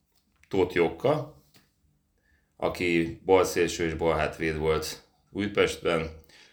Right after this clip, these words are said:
Ötvenhatszor lépett pályára válogatottban, a Salvador elleni tíz egyes legendás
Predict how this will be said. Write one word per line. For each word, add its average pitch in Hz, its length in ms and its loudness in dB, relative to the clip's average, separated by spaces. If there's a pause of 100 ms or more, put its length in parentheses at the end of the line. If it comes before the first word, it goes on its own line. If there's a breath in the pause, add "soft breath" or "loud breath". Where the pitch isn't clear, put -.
(120 soft breath)
Ötvenhatszor 95 600 4
lépett 90 440 -2
pályára 85 380 4
válogatottban, 90 720 2
a 80 40 -6
Salvador 87 520 0
elleni 82 380 0
tíz 98 260 -2
egyes 87 340 2
legendás 87 720 0